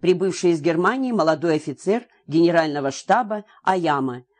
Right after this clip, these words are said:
впоследствии победитель русских в Маньчжурии. Аяма показывал Унтербергеру новую академию генерального штаба, которую японцы начинали строить,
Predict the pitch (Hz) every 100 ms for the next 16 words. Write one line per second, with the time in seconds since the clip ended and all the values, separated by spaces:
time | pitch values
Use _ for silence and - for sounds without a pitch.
0 | _ - 180 180 208 269 - 226 233 180
1 | 180 170 220 196 175 - 160 214 - 220
2 | - 175 180 135 135 117 110 104 _ _
3 | _ _ _ - - 202 240 311 302 285
4 | 277 226 226 240 247 - 196 202 190 165
5 | 160 156 160 185 226 _ _ - 175 262
6 | 269 262 175 175 165 165 180 165 160 147
7 | 156 156 156 147 139 139 - 131 123 131
8 | 165 - _ _ _ - 175 175 202 185
9 | 185 185 240 269 254 240 233 233 226 220
10 | 220 - 156 139 131 -